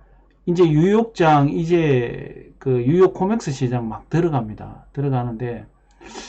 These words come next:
유로장 끝물에서, 어, 어, 끝물은 아니고, 아니죠. 유로장에서 일단 조정이 왔고요. 지금 뉴욕장 들어오면서 조금 더 빠졌고요.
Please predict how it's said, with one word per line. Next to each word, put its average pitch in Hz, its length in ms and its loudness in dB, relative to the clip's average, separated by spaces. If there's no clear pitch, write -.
유로장 196 680 2
끝물에서, 160 1300 0
어, 120 880 -6
어, 131 160 -8
끝물은 208 320 2
아니고, 139 340 2
아니죠. 131 580 -2
유로장에서 151 760 2
일단 143 280 -4
조정이 151 340 -4
왔고요. 120 680 -8
지금 131 280 0
뉴욕장 170 540 2
들어오면서 131 540 -2
조금 - 340 -4
더 123 140 -6
빠졌고요. 127 640 -8